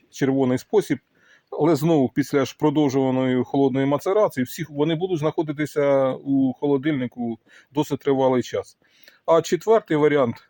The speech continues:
напевне, буде найцікавіший. Це ці шкірки, які в мене вивільняться після відділення сусла, е, з тих, е, двох типів вин за білою технологією, десертне та сухе, і ті шкурки, шкірки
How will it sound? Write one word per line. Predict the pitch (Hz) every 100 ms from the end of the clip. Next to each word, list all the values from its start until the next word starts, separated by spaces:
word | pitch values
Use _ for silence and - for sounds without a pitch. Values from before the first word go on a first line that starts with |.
| -
напевне, | 139 139 165 156
буде | 143 151 143 143 131 131 123
найцікавіший. | 156 147 - - 143 139 - 107 104 _ _ _ _ _ _ _
Це | - 160 147
ці | - 170
шкірки, | 151 - 147 - 160
які | 143 139 156
в |
мене | 147 147 139
вивільняться | 131 147 131 123 - 123 113 - _ _
після | - 135 139 135
відділення | 139 127 147 135 131
сусла, | - 139 - 127 117 107 _ _ _ _ _ _ _ -
е, | 127 123
з | -
тих, | 151 131 -
е, | 139 131
двох | 120 131 139 123 - -
типів | 147 139 135
вин | 135 139 131 135
за | 117 135 117
білою | 123 135 127
технологією, | - 120 139 139 120
десертне | 120 123 143 127 123
та | 120
сухе, | 123 143 - 190 - _ _ - _
і | 143
ті | 131 143
шкурки, | - 147 135 170 -
шкірки | - 143 135 - 170 156